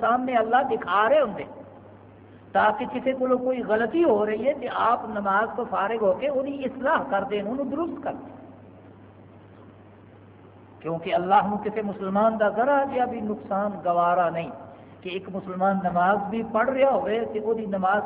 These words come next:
صحیح نہ ہوئے، انہوں او دا اجر اور ثواب نہ ملے، اللہ نو یہ گوارا نہیں۔ اور ایک صحابی دا واقعہ آندا رضی اللہ عنہ، وہ مسجد نبوی اندر پہنچے، "خلا صاحب الصلاۃ والسلام"،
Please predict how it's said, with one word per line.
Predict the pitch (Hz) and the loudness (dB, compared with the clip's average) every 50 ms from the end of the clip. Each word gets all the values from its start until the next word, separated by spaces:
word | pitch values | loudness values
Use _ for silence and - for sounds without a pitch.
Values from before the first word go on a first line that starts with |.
| - - | -4 -6
صحیح | 160 143 135 151 202 226 | -8 -8 -8 -8 -8 -6
نہ | 247 269 | -4 -2
ہوئے، | 269 226 175 - 180 196 190 - - - - | 0 0 -2 -2 -4 -6 -6 -8 -12 -10 -4
انہوں | 233 233 247 247 233 226 | -2 -2 0 2 2 2
او | 226 | 4
دا | 226 226 | 4 2
اجر | - - - 226 220 233 | 2 2 0 -2 0 -2
اور | 240 233 220 220 | -2 -2 -2 0
ثواب | - 202 190 196 208 233 233 240 | 0 2 4 4 4 4 2 2
نہ | 247 247 | 0 -2
ملے، | 233 233 262 311 - - - - | 2 2 2 2 0 -2 -8 -4
اللہ | - - 233 240 254 | -4 -2 2 4 4
نو | 254 240 247 233 | 4 4 2 -2
یہ | 233 226 185 | -4 -2 0
گوارا | 196 180 170 147 135 - - | 0 0 0 -2 -2 -4 -6
نہیں۔ | - - - - - - - - - - - - - - - - - - - - - - - - - - - - - - - - - - - - - - - - - - - - - - - - - - - - - - - - - - - - - - | -8 -10 -14 -16 -16 -18 -18 -20 -20 -20 -20 -20 -20 -20 -20 -20 -20 -20 -20 -20 -20 -20 -20 -20 -20 -20 -20 -20 -20 -20 -20 -20 -20 -20 -20 -20 -20 -20 -20 -20 -20 -20 -20 -20 -20 -20 -20 -20 -20 -20 -20 -20 -20 -20 -20 -20 -20 -20 -20 -20 -16 -2
اور | - 156 170 180 | 0 2 2 2
ایک | 185 185 - - | 0 -4 -4 -4
صحابی | 214 - 175 165 185 196 247 | -2 0 0 0 0 0 0
دا | 240 233 | 0 2
واقعہ | 214 202 196 190 - - 233 240 | 2 2 0 -2 -2 0 0 0
آندا | 220 196 185 180 185 175 | 0 0 0 -2 -2 -2
رضی | 180 175 - 165 170 | -2 -6 -6 -6 -4
اللہ | 170 160 156 165 175 | -4 -4 -2 0 2
عنہ، | 180 175 147 135 156 147 160 160 147 123 - 110 101 - - - - - - - - - - - - - - - - - - - - - - - - - - - | 2 2 0 -2 -4 -6 -6 -6 -8 -12 -14 -16 -16 -18 -20 -20 -20 -20 -20 -20 -20 -20 -20 -20 -20 -20 -20 -20 -20 -20 -20 -20 -20 -20 -20 -20 -20 -20 -8 0
وہ | 208 208 202 190 | 0 0 0 2
مسجد | 185 190 185 - - 214 190 | 0 0 0 0 -4 -4 -2
نبوی | 220 220 208 202 202 196 190 208 208 214 208 208 | 0 0 2 0 0 0 0 -2 -2 0 0 0
اندر | 190 185 190 180 | 0 0 -2 -2
پہنچے، | - 165 175 214 196 - - 143 120 113 - - - - - - - | 0 -2 -2 -2 -2 -4 -8 -12 -12 -14 -16 -18 -20 -20 -20 -8 -6
"خلا | 139 139 139 139 131 127 131 - | -4 -2 0 0 0 -2 -4 -4
صاحب | 147 143 139 131 127 123 120 127 117 131 | -4 -4 -4 -4 -6 -10 -12 -12 -12 -14
الصلاۃ | 127 127 127 127 120 113 110 107 101 98 101 98 | -14 -14 -14 -14 -10 -10 -10 -10 -10 -12 -14 -16
والسلام"، | 98 - - - - 104 95 92 90 90 | -16 -18 -18 -20 -20 -18 -18 -16 -18 -18